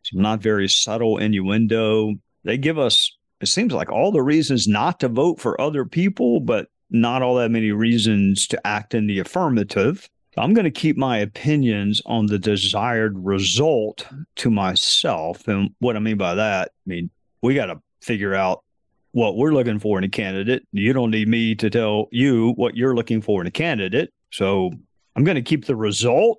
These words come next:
what result I reach, to myself, but the process, I think, is fair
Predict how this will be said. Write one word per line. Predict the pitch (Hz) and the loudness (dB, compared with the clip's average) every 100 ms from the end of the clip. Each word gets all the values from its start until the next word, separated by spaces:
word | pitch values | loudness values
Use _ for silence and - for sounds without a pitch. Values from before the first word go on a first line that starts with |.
| _ | _
what | 120 120 123 | -2 -2 0
result | 120 98 101 123 170 - | 0 2 2 2 0 -2
I | 127 | -2
reach, | 131 107 123 220 - - - - _ _ _ _ - | -2 0 0 0 -2 -2 -2 -6 _ _ _ _ -2
to | |
myself, | 110 107 - 123 151 - | -2 0 -2 -2 -2 -4
but | 107 | -6
the | 104 | -6
process, | - 160 160 120 113 - | -4 -2 -2 -2 -2 -2
I | 104 | -2
think, | 117 113 | -2 -2
is | 107 | -2
fair | - 113 104 | -2 0 0